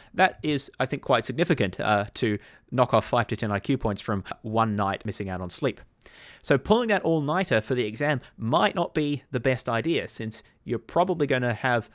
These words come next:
five to ten I Q points less of performance. As I said, those studies have focused largely on short-term total sleep deprivation. It's less clear what the effects are of chronic partial sleep deprivation. So if you get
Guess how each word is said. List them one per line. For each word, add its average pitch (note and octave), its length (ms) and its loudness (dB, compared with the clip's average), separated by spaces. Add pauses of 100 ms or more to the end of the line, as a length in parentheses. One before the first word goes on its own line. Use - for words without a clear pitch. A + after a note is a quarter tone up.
five C#3 280 0
to - 80 -4
ten A#2+ 160 -2
I A2+ 100 0
Q B2+ 160 0
points A2 380 -6
less A#2+ 240 -4
of G#2 160 -4
performance. C3 640 -2 (1000)
As G3 160 6
I A3 100 6
said, F#3+ 420 2
those F#3+ 480 4 (120)
studies D3+ 600 0
have A#2 180 0
focused B2+ 460 0
largely C3+ 340 0
on A#2 220 -4 (160)
short-term G#2+ 880 0
total D3+ 280 4
sleep A2 220 -4
deprivation. - 560 -8 (420)
It's C#3+ 160 -2
less G#3+ 200 2
clear G3+ 200 2
what F3 180 2
the C3 100 0
effects C3 340 -2
are A#2 240 4
of G#2+ 220 -2
chronic - 420 0
partial F#3 400 4
sleep G#2 240 -4
deprivation. G2 460 -8
So B2 160 0
if A#2+ 120 -4
you C#3+ 140 -2
get B2 220 2